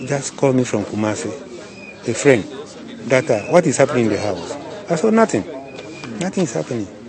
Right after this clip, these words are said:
Because we haven't heard anything." Then he said, "They have seen it on the, in the news." So he has seen the picture. He knew the boy. That is Kobe. I said, "What?"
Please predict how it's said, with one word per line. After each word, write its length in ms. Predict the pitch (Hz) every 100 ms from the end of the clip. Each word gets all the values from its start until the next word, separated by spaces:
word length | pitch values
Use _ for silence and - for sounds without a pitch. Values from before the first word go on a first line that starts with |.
| - -
Because 260 | - 175 180
we 60 | 156
haven't 240 | 180 185
heard 140 | 165
anything." 360 | 147 143 123 104 - 139 139 95 90 - - - 73 - - - - -
Then 200 | 117 135
he 40 | 117
said, 320 | 131 120 117
"They 80 | 123
have 140 | 120
seen 160 | - 156
it 160 | -
on 160 | 117 104
the, 180 | 98 87 - - - - - - -
in 140 | 143 135
the 100 | 131
news." 480 | 147 143 110 - 101 - -
So 560 | - 147 143 139 131 131 - -
he 80 |
has 140 | 143 135
seen 160 | 214
the 80 | 151
picture. 460 | 117 143 139 127 127 - - 110 101
He 160 | 139
knew 160 | 156 190
the 100 | 135
boy. 300 | 113 113 92
That 180 | 131 156
is 160 | 120
Kobe. 360 | - 107 110 104 87 - - - - - 113
I 60 |
said, 200 | 101 120 90
"What?" 320 | 90 95 -